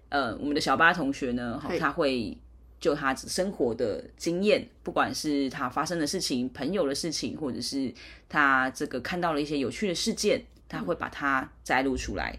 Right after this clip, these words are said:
Speaker 2: 嗯。
Speaker 1: 那我们主题是故事嘛，他会跟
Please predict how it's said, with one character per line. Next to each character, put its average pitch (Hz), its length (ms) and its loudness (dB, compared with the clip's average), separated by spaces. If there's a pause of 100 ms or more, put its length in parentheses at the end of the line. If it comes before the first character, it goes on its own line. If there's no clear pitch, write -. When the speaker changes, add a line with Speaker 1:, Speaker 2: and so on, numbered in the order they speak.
Speaker 2:
嗯。 196 220 -2 (280)
Speaker 1:
那 214 180 4
我 165 140 2
们 143 80 -2
主 147 80 -2
题 147 60 0
是 160 100 0
故 156 180 -2
事 143 220 -2
嘛， 104 200 -2
他 190 100 -4
会 214 100 4
跟 226 200 2